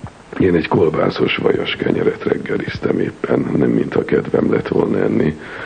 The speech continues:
csak már itt többen pánikba estek, zokogtak, megijedtek, hogy nyugtassam őket. Tényleg csak nyámogtam vele, úgyhogy mikor egy nálamnál közel egy fejjel kisebb, ilyen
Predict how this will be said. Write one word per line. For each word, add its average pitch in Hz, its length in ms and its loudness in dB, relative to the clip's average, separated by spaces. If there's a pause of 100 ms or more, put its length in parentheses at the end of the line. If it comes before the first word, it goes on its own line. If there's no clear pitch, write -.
(200)
csak - 220 -2
már - 200 4
itt - 160 2
többen 62 360 2
pánikba 60 560 0
estek, - 680 -2
zokogtak, - 720 0
megijedtek, - 640 0
hogy - 140 2
nyugtassam - 640 -2
őket. - 500 -6 (1500)
Tényleg - 320 4
csak - 220 0
nyámogtam - 680 2
vele, - 360 4
úgyhogy 71 360 0
mikor 69 280 2
egy - 380 2 (240)
nálamnál 127 560 2
közel - 360 2
egy - 140 2
fejjel - 480 2
kisebb, - 680 0
ilyen - 280 2